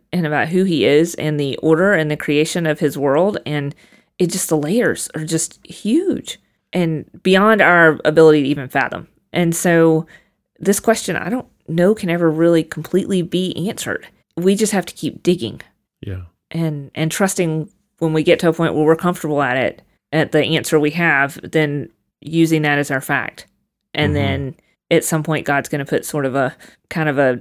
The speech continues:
Speaker 1: nudge at us that, "Oh, that doesn't fit exactly in what
Speaker 2: Mm-hmm.
Speaker 1: I thought. So now I have to dig a little harder." Um,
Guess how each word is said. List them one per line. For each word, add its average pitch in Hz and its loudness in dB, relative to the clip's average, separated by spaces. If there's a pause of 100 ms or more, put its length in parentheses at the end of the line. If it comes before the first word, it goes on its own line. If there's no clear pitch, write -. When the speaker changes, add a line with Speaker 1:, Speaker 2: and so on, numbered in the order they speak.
Speaker 1:
nudge 147 0
at 143 0
us 135 -4
that, - -2
"Oh, 233 4
that 214 2
doesn't 233 -2
fit - 2
exactly 156 2 (420)
in 160 0
what 156 4
Speaker 2:
Mm-hmm. 143 4
Speaker 1:
I 147 0
thought. 143 0
So - -4
now 165 2
I 165 4
have 160 -2
to - -12
dig 143 4
a 143 2
little 120 2
harder." 120 -6 (440)
Um, 156 -16